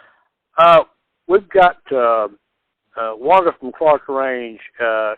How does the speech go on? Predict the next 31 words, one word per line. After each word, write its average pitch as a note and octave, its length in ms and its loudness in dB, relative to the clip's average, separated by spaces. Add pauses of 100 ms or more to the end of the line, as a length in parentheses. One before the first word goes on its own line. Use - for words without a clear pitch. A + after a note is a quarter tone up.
(480)
if C#3 140 -8 (140)
she - 80 -14
wants G#3+ 220 -2
to - 60 -12
know F3+ 60 2
a - 20 6
little D#3+ 140 4
bit D#3 240 0
more C#3 200 -2
about C3 260 0 (100)
your G#2 80 -16
background B2+ 840 -4
and G#2 100 -20
your, G2 380 -16
how B2 120 -6
you, A#2 260 -10 (180)
your A2+ 120 -18
qualification B2 760 -6
to G#2 60 -20
be A2 160 -16 (120)
senator. B2 400 -12
Talk F#3+ 200 -2
a - 40 -8
little D#3+ 220 -2
bit C3 260 -2
about B2 300 0 (120)
your, G#2 460 -10
uh, F#2+ 40 -10 (800)
your A2 240 -14
legal A#2 300 -8
work A#2 360 -6